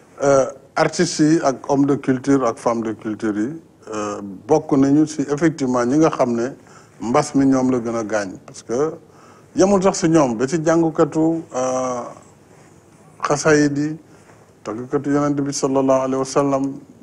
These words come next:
lépp lu doon nekk ay bâche wala ay cérémonie, mbas mi daf ko arrêté parce que loolu lay bañ,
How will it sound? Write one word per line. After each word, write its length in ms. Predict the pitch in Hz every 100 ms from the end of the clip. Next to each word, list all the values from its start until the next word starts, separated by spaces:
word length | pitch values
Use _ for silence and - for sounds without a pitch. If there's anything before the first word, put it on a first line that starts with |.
| 110 131 139
lépp 260 | 190 226 233
lu 180 | 208
doon 240 | 185 180 160
nekk 240 | 156 147 -
ay 100 | 139
bâche 400 | 127 139 139 139
wala 220 | 127 127 127
ay 160 | 123
cérémonie, 640 | 120 170 165 151 135 127 143 - - _ _ _ _ _ - _ _ -
mbas 160 | 120
mi 100 | 135
daf 160 | 127 120
ko 100 | 131
arrêté 320 | 120 117 123
parce 220 | 151 143 -
que 120 | 135
loolu 240 | 123 135
lay 100 | 127
bañ, 200 | 113 104